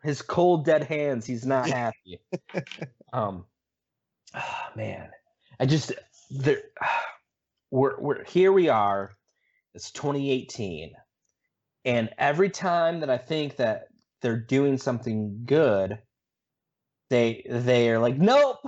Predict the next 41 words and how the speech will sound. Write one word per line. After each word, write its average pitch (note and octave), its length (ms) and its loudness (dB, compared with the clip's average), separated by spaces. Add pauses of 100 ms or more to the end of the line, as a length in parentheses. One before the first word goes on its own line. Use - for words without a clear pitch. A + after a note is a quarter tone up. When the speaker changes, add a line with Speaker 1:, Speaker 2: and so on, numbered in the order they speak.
(160)
Speaker 1:
<laughs> - 220 -12
hold A#3 280 2
up. A#3 320 0 (380)
We're, D#3 260 0 (380)
<laughs> - 380 -18
we're, F#3+ 180 2 (100)
Speaker 2:
Yeah. A3+ 200 -4 (180)
Speaker 1:
we're, G#3+ 200 0 (280)
we're F#3+ 120 -2
D A3+ 260 -4
C A#3+ 320 -2
now, D3 260 0
guys. C#3+ 640 0
<laughs> - 60 -20
We C#3 80 -4
can't G3 340 -2
give G#3 160 2
you G#3 140 2
everything E3+ 480 -2
good." B2+ 260 -8
Speaker 2:
And G3 140 0
that's A#3 220 -10
the A#3 120 -2
thing, C4+ 300 -6
though, F3+ 120 -2
too. A3 260 -2
I E3 180 2
swear, A3+ 380 -2
like, D#3 180 0
this F3+ 180 -2
Joker F3+ 480 0
bit C3 380 0
is C3+ 180 -4
the C#3+ 180 0
only F3 360 2
thing D#3 360 0
that C3 140 4
messes C3+ 320 0
with B2+ 140 -4
my B2 160 2
optimism. B2 640 -2